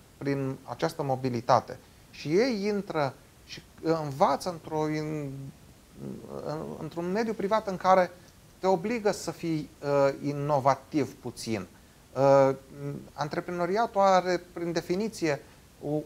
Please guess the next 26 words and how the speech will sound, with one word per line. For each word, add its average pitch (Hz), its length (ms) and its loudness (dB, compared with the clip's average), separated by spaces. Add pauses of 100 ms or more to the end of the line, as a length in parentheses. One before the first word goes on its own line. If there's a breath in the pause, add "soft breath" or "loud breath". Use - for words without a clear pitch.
(140)
un 151 120 -4
spirit 139 420 -2
inovativ 123 540 -2
în 107 140 -2
el, 98 160 -2
că - 100 -6
altfel 156 200 -4
nu 202 80 -2
rezistă 185 380 -4
pe 117 160 -12
piață. 101 320 -8 (280 loud breath)
Și - 140 -6
ei 220 80 0
intrând 220 460 -4
în 160 160 -2
lumea 165 280 0
asta, 131 200 -4
nu 254 120 -6
doar 196 300 0
ca 151 100 0
slujba, 131 400 -4
își 175 100 -4
vor 220 140 -4
deschide 135 360 -8
și - 200 -10
firme, 180 260 -6